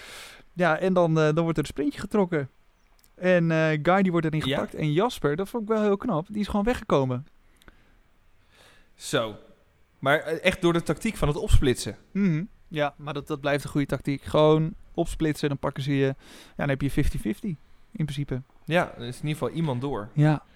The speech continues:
Speaker 1: ja. En dat Jasper nog een, een lift weet te pakken en weg te komen. Eh, geen spullen meer bij zich heeft, op een klein tasje na, zo'n, zo'n schoudertasje.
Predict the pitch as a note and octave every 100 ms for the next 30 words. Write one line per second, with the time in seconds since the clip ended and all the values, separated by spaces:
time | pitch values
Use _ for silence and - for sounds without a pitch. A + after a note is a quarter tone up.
0 | - D3 C#3+ - - D#3+ D#3 D3+ D#3 C#3+
1 | D#3 E3 D#3 C#3+ D3 C3+ C3 B2+ D3+ G#3
2 | G#3 F#3+ F3+ F#3 E3 C#3 F3 - - E3+
3 | D#3+ D#3+ F3+ - - - - C#3+ C3+ C3
4 | C3 C3 A3+ A3 - D#3+ F#3 G3 F#3+ F#3
5 | F3+ G#3 F#3+ E3+ D#3 D#3+ D#3 F#3 F#3 F#3+
6 | F3+ G3 D3+ C#3 C#3 C3+ D#3+ F3+ G3 F#3+
7 | F3+ G3